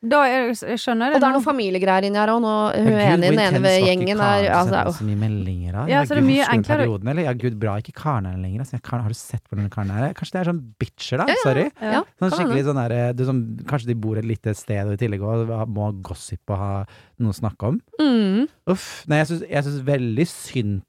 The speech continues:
Speaker 3: på hun, fordi du hører jo måten, «Skal jeg gjøre kontakt? Hva er det jeg, liksom, jeg vil høre om det.» Hun virkelig vil jo gjerne, hun er veldig åpen.
Speaker 2: Mm.
Speaker 3: Det synes jeg var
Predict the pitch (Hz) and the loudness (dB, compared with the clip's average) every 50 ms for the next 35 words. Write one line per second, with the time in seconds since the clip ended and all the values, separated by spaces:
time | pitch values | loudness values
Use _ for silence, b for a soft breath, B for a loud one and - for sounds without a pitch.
0 | _ - 110 113 120 139 156 165 143 - - 131 123 120 117 127 123 110 127 131 | _ -2 0 0 2 2 0 0 0 -2 -2 -2 -2 0 0 -2 -2 -2 -2 -2
1 | 120 110 104 113 123 139 135 113 92 - - 107 120 117 - - - - 135 127 | -2 -2 0 0 0 0 0 -2 -2 -4 -4 -6 -6 -6 -8 -12 -12 -10 -8 -8
2 | 123 123 117 113 113 117 - - 117 104 101 - - 104 - 117 123 117 110 110 | -6 -4 -2 -2 -2 -4 -4 -4 -6 -6 -6 -8 -12 -10 -8 -8 -8 -6 -4 -4
3 | 110 107 107 110 107 104 98 98 98 104 104 104 b b b b b b b b | -4 -4 -4 -4 -4 -4 -4 -4 -4 -4 -4 -6 b b b b b b b b
4 | - 135 131 131 - 120 120 123 123 123 135 135 123 113 104 101 101 101 107 123 | -4 -4 -2 -2 0 0 0 0 0 0 0 0 0 -2 -2 -2 -4 -4 -4 -2
5 | 120 135 131 123 117 117 107 - - 127 139 135 120 110 117 101 98 101 101 113 | -2 0 0 0 0 -2 -4 -2 -4 -4 -4 -2 -2 -4 -2 -2 -2 -4 -2 -2
6 | 113 113 107 101 95 92 92 95 101 101 107 - 127 123 123 113 110 107 107 117 | 0 0 0 -2 -4 -6 -4 -4 -4 -4 -4 -2 0 0 0 0 0 -2 -4 -6
7 | - _ _ - 135 113 92 - - _ - 127 135 117 - - _ _ - 277 | -8 _ _ -4 -2 -2 -2 -6 -10 _ -4 -2 -2 -2 -4 -8 _ _ 0 0
8 | 226 180 139 120 127 113 127 117 127 117 117 | 0 2 0 0 0 0 0 -2 0 0 0